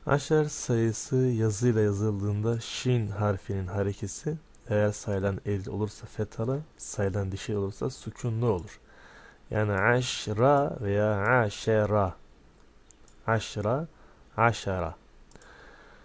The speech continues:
Şimdi aşara kelimesi T ile bitmiyor değil mi?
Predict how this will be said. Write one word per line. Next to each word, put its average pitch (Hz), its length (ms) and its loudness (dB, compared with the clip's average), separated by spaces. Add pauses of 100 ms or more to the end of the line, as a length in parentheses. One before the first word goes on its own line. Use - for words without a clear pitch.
(100)
Şimdi 120 260 -6
aşara 131 340 0
kelimesi 120 720 -2
T 117 280 2
ile 117 180 0
bitmiyor 101 400 -6
değil 131 160 -2
mi? 90 140 -6